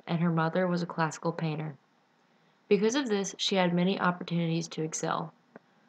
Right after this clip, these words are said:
Waring graduated high school with honors and attended the Pennsylvania Academy of Fine Arts for six years.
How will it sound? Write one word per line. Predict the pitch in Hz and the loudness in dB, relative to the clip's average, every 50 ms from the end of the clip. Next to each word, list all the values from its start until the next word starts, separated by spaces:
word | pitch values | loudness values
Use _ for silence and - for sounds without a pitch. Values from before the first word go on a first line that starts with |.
| _ _ _ _ - | _ _ _ _ -2
Waring | 190 196 190 190 208 233 277 285 | 2 6 6 6 6 4 2 0
graduated | 254 247 202 196 202 202 202 196 185 180 185 175 | 0 2 2 2 2 2 2 2 2 2 2 0
high | 170 175 180 175 | 0 2 0 0
school | 175 - - 202 202 | 0 0 0 0 0
with | 196 - - | 0 0 0
honors | - - 165 160 165 165 160 - | 0 2 2 2 2 0 -2 -2
and | - 180 | -2 -2
attended | 170 165 165 - 185 180 180 185 185 | -2 0 0 0 0 2 2 0 0
the | 185 165 | -2 -4
Pennsylvania | - - 175 180 180 - 208 202 185 175 175 175 175 165 165 | -2 0 -2 -2 0 -2 -4 -2 0 0 2 2 2 2 0
Academy | 165 160 - 170 156 156 160 160 160 160 165 | 0 -2 0 -2 0 0 0 -2 -2 -2 -2
of | 160 160 | -4 -4
Fine | - - 156 156 156 | -4 -4 -4 -2 0
Arts | 151 151 151 - - - | -2 -2 -2 -4 -6 -10
for | - - 151 | -8 -8 -8
six | - - 151 156 - - | -6 -6 -6 -8 -8 -10
years. | - - 78 - 175 - - - | -8 -8 -6 -8 -8 -10 -10 -16